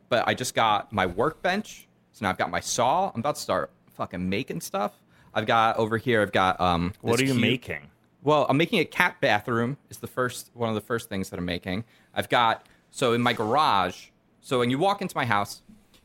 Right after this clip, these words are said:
Speaker 1: there's a set of stairs. There's a, there's my room and the, the,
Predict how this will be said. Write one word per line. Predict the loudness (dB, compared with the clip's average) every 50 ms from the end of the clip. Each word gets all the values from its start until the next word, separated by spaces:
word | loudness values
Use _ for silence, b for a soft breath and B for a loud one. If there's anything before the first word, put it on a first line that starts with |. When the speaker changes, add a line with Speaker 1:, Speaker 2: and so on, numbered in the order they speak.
| _ _ -2
Speaker 1:
there's | -2 -2 -2 -2
a | -2
set | -2 -2 -2
of | -2 -4
stairs. | -4 -4 -4 -2 -2 -2 -4 -6 -10 -16 -16 _ -6
There's | -6 -4 -2
a, | 0 0 -2 -2 -2
there's | -4 -4 0
my | 0 0
room | 2 2 0 0 0 0
and | 0 0
the, | -2 -2 -4 -8 -8
the, | -8 -8 -8 -6